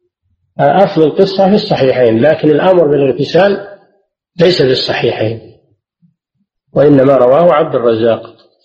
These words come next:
والمصنف ساقه في هذا الباب ليستدل به على أن الم-، على أن الكافر إذا أسلم فإنه يغتسل، فيكون من الأغسال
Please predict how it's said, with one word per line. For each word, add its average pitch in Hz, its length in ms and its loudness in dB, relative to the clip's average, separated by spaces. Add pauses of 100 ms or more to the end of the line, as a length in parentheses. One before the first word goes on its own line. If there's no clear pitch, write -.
(2500)
والمصنف 214 560 2
ساقه 175 540 0
في 156 320 0
هذا 156 340 0
الباب 165 580 -2 (120)
ليستدل 156 760 2
به 151 300 2
على 143 200 0
أن 147 300 0
الم-، 151 300 2
على 143 200 2
أن 151 120 0
الكافر 131 480 -2
إذا 147 320 -2
أسلم 196 300 0 (1040)
فإنه 170 440 4
يغتسل، - 560 -2 (2000)
فيكون 151 460 2
من 160 120 4
الأغسال 139 840 -2